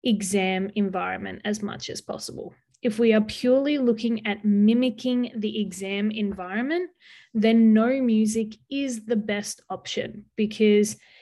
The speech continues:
it means that you can, um, get used to not having that sensory distraction around you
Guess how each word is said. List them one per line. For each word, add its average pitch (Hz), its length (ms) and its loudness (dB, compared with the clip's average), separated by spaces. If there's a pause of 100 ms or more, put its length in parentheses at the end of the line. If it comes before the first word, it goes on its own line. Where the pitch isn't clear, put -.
(160)
it 214 160 -2
means 214 500 6
that 190 520 -4 (300)
you 214 180 6
can, 190 560 -4
um, - 600 -8 (800)
get 254 180 4
used 247 480 4
to 220 120 6
not 214 240 4
having 208 520 2
that 190 220 -4
sensory 202 460 -4
distraction 202 640 -8
around 190 420 -2
you 330 180 -2